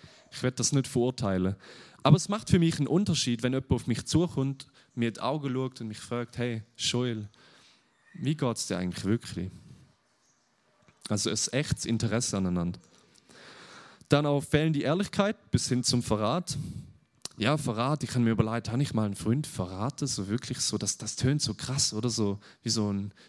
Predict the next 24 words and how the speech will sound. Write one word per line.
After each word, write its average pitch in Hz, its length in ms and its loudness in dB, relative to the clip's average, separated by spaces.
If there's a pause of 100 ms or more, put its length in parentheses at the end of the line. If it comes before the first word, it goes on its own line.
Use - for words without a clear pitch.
(100)
Kriegsverrat, 113 800 -2
oder? 98 280 -8 (160)
<laughs> - 1080 -6
Aber 127 200 2
ja, 151 320 -2
auch 123 200 -2
zum - 180 -6
Beispiel 131 300 2
in 120 60 0
der 117 60 0
Bibel, 117 520 -2
so 165 180 0
krass, 180 360 -4
ja, 117 60 -2
der 110 100 0
Petrus, 165 600 -2
der 110 80 -10
Freund 160 280 0
von 113 120 -6
Jesus, 165 400 -4
hat 117 140 -6
ihn 101 80 -2
verraten. 127 600 -6
Krass. - 520 -6